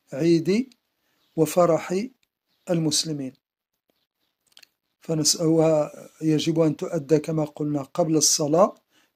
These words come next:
لأنها إن أديت بعد صلاة العيد فإنما هي صدقة من الصدقات، ولكن مع ذلك تبقى في الذمة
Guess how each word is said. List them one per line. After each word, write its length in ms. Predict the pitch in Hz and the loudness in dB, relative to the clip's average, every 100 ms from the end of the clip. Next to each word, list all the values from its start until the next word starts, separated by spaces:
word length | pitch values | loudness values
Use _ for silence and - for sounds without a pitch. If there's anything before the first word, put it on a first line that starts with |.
| - | -2
لأنها 520 | 156 160 165 165 180 170 | 0 2 2 0 -2 -4
إن 160 | 175 185 | -6 -4
أديت 500 | 156 135 165 156 160 | -6 0 0 0 0
بعد 220 | 147 151 | -2 0
صلاة 400 | - 165 156 147 | -2 0 -2 -4
العيد 580 | 151 131 156 165 240 262 _ _ - | -6 -4 -4 2 2 2 _ _ -6
فإنما 460 | 175 160 165 170 | 0 2 2 2
هي 200 | 156 165 | 2 2
صدقة 680 | 160 185 160 151 - 165 196 | 2 0 -2 -4 -4 -6 -6
من 220 | 185 190 | -8 -8
الصدقات، 760 | 185 - 185 156 151 - 147 - _ _ _ _ - | -4 -4 -2 -4 -6 -6 -8 -10 _ _ _ _ 0
ولكن 360 | 165 170 180 175 | 4 4 2 -2
مع 120 | 165 | -2
ذلك 300 | 165 185 175 | 0 -2 -2
تبقى 460 | - 185 - 208 | -4 -4 -4 -4
في 140 | - 185 | -4 -6
الذمة 460 | 127 156 151 - | -4 -4 -4 -8